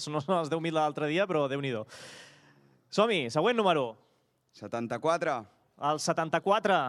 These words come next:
Speaker 1: allà. Doncs a la part superior dreta de la tribuna baixa. No, estem fent una cosa que no estem comprovant ni els números, eh?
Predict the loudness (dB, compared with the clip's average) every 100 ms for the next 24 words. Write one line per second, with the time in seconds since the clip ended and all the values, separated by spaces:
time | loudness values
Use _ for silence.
0 | -6 -16 _ _ _ -8 2 2 2 -4
1 | -14 -20 _ -20 -20 -20 _ _ -12 -4
2 | 0 2 2 0 2 2 0 -4 -2 4
3 | 4 4 4 2 4 2 2 2 0 0
4 | 0 4 4 4 4 2 0 -10 -20 -20
5 | -20 -20 -20 -20 -20 -20 -20 -20 -20 -20
6 | -20 -20 -20 -20 -20 -20 -12 0 0 0
7 | -16 -20 -14 -8 -4 -2 0 2 0 0
8 | -2 -2 -2 -2 0 -2 -2 -4 -2 -2
9 | -2 -4